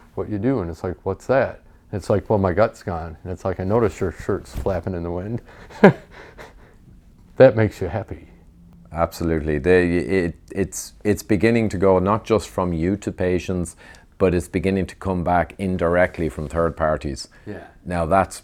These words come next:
Speaker 2: that's really important, because you can only do so much, a single person can only do so much, but if that kind of catalyzes by people converting other people, then you get the wisdom of crowd spreading. So that's what we need.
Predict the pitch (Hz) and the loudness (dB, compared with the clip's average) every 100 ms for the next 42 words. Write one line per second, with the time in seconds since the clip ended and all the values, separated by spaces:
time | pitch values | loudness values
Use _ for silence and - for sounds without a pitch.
0 | - - - 92 85 90 95 92 90 82 | -20 -20 -2 0 0 2 4 4 2 0
1 | 87 87 78 73 78 76 87 98 104 92 | 0 0 -2 -4 -4 -2 0 0 -2 -2
2 | 95 101 98 104 - 107 107 110 - - | 0 0 0 0 -2 -2 0 -2 -6 -16
3 | - 73 - 101 98 - 95 95 82 82 | -14 -10 -4 -2 -2 0 -2 -2 -6 -4
4 | 80 95 98 98 92 98 95 98 - - | -2 -2 -2 -2 -4 -4 -2 -2 -6 -14
5 | - - - - 92 - - 98 101 - | -20 -20 -20 -4 0 0 2 2 2 -4
6 | _ _ - 67 - 92 92 - - - | _ _ -20 -16 -8 -4 -4 -6 -10 -8
7 | 110 110 90 82 80 78 71 - - 87 | -4 0 2 4 2 -4 -6 -8 -4 -2
8 | 78 92 98 95 87 82 - _ _ - | -2 -4 -2 0 0 -2 -6 _ _ -12
9 | - 90 90 87 87 87 104 98 101 92 | -6 0 0 0 -2 0 0 0 -2 0
10 | 95 73 98 98 92 85 85 90 82 87 | 0 0 -2 0 -2 -2 0 -2 -2 -4
11 | 80 - 90 82 71 - - 80 71 - | -6 -2 0 0 0 -2 0 2 -2 -10
12 | - - - - - 98 87 85 - - | -18 -20 -20 -20 0 4 6 6 0 -12
13 | - - - 98 101 123 120 127 143 139 | -20 -20 0 4 6 6 4 4 4 2